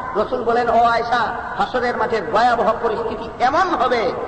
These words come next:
যে হা করে উপরের দিকে তাকিয়ে যে দাঁড়াবে, পঞ্চাশ হাজার বছরের ভিতরে এক মুহূর্তের জন্য নিচের দিকে দৃষ্টি নিক্ষেপ করার মতো অবকাশ পাবে না। সুতরাং কে নারী আর কে পুরুষ, কে কাপড় পরা আর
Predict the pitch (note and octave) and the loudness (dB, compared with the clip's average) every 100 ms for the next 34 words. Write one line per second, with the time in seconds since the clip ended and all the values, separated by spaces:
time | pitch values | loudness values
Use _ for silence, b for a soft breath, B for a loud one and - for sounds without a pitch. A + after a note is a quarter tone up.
0 | - - - - F#3 C4+ E4 D#4+ D#4 C#4+ | -8 -8 -6 -2 2 2 2 0 2 2
1 | C#4 A#3+ B3 A#3 - A#3 B3+ A3 G#3+ G#3 | 0 2 2 2 -2 -2 0 0 -2 -2
2 | F#3+ E3 D3 A3 A#3 B3+ E3 - - - | -2 0 2 2 2 0 -2 -4 -8 -10
3 | - D#4+ E4+ D#4 - C4+ - - G3+ C4+ | 0 2 2 -2 0 -2 -2 -2 2 4
4 | C4+ C4 B3+ - A#3+ A3 - - G3+ D#3+ | 4 2 -2 -2 0 0 -2 0 0 0
5 | - - - C4+ D4+ - A#3+ C4 F4+ - | -2 -8 -4 -4 -4 -6 -2 0 0 -2
6 | D#4 - C4 G#3+ F3+ - - G3+ E4+ C#4+ | -6 -4 -8 -2 -2 -2 -8 -2 -2 0
7 | E4+ A#3+ B3+ C#4+ C4+ D4+ - C#4+ C#4+ C#4 | -2 -2 -6 0 0 0 -4 -6 -6 -8
8 | B3+ C#4+ G4+ - E4+ D#4 C#4+ C4+ B3 A3+ | -6 -6 -6 0 0 2 0 2 2 2
9 | A3+ G3+ - G#3 A3+ G3+ - - - D4 | 0 -2 -2 -2 0 0 0 -4 -6 -6
10 | C#4+ C4+ C4+ - D#4+ D#4+ D#4+ D4 C#4 B3+ | 0 0 0 0 0 2 -2 -2 -2 0
11 | C4 B3 B3+ F4 G#4 - - - - F4+ | -2 -2 0 2 0 -2 -10 -10 0 0
12 | D#4+ D4 C4 B3 C#4 B3 A#3 | 2 -2 0 0 0 0 0